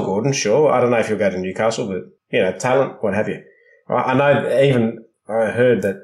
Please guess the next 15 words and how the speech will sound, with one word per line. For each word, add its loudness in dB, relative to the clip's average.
Calvert-Lewin 0
was -4
even, -6
uh, -4
approached -4
by -2
Newcastle, -6
but -2
I -2
don't 0
think -4
that's -6
going -4
to -12
happen. -10